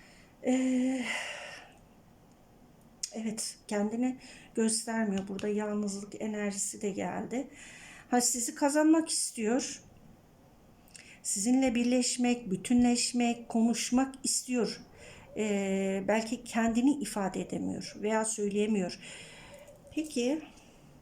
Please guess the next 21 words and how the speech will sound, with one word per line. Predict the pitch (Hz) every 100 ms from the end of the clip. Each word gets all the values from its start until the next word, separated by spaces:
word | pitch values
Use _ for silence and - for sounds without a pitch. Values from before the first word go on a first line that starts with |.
| - - - - - - - - - - -
evlilik | 214 208 247 302 - -
mi | 220
var | 180 160 156 - - -
bu |
kişilerde | - - 202 180 165 - 247
ki? | - - 160 - - - - - - - - - - - - -
Evet, | 190 - - - -
olma | 202 202 214 226
ihtimali | 208 - 214 208 196 202 202
de | 170
var | 170 180 -
burada. | 185 - - 262 - - - - - -
Bütünleşme | 233 220 311 302 311 311 339
enerjisi | 370 302 294 269 262 247 240 - 277
çok | - 277 269 220
yüksek. | 208 - 185 165
Sizinle | - 214 269 277 254 254 -
o | 202
kadar | 220 226 233
bakın | 208 - 208
sabrediyor. | - 214 202 202 185 180 160 -